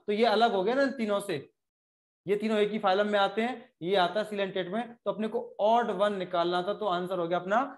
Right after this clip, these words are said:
सी फैन। चलिए आगे, Balanoglossus belongs to the group। देखते ही नाम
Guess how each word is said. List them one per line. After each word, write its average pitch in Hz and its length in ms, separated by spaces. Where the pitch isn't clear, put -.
सी 208 300
फैन। 147 500
चलिए 180 580
आगे, 185 460
Balanoglossus 220 800
belongs 208 400
to 226 180
the 196 140
group। 190 400
देखते 254 320
ही 233 40
नाम 214 440